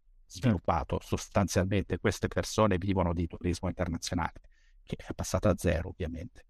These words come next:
Speaker 1: E quindi quando ne trovano uno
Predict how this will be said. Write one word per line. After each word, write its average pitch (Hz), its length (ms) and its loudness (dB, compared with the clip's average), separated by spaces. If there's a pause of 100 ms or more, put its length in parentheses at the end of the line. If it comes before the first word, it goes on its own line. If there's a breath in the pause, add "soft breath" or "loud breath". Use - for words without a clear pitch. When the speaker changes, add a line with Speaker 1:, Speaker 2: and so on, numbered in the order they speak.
(520)
Speaker 1:
E 95 360 -6
quindi 107 380 4
quando 107 520 4
ne 95 120 6
trovano 98 440 2
uno 98 440 0